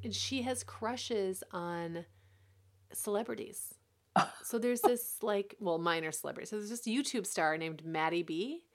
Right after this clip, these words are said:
Speaker 1: He does
Speaker 2: Okay.
Speaker 1: parodies of pop songs. And
Speaker 2: Okay,
Speaker 1: he,
Speaker 2: I
Speaker 1: he
Speaker 2: actually have heard.
Speaker 1: Yeah,
Speaker 2: Okay,
Speaker 1: he
Speaker 2: yeah.
Speaker 1: can't be more than, like, eight or nine years old. He's just this little cute kid, right?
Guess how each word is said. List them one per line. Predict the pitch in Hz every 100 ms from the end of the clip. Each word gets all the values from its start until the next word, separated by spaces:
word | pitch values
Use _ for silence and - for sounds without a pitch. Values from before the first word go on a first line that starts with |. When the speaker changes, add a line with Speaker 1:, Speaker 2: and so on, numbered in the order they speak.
| _ -
Speaker 1:
He | 208
does | 190 185
Speaker 2:
Okay. | 165
Speaker 1:
parodies | - 165 175 220 233 240 - -
of | 175 165 160 - - _ _ _
pop | - -
songs. | - 226 233 247 - - -
And | 202
Speaker 2:
Okay, | 175
Speaker 1:
he, |
Speaker 2:
I | 180 233
Speaker 1:
he |
Speaker 2:
actually | 226 220 220
have | 185
heard. | 190 143 139 - 160
Speaker 1:
Yeah, | 233
Speaker 2:
Okay, | 151
Speaker 1:
he | 330
Speaker 2:
yeah. | -
Speaker 1:
can't | 370 277
be |
more | 208 190
than, | 170
like, | 160 156
eight | 160 165
or |
nine | 160 151
years | - -
old. | - - -
He's | 220
just | 277 269
this | 320
little | 240 262
cute | - 214 226 - _ -
kid, | 190 156 - -
right? | - 165 214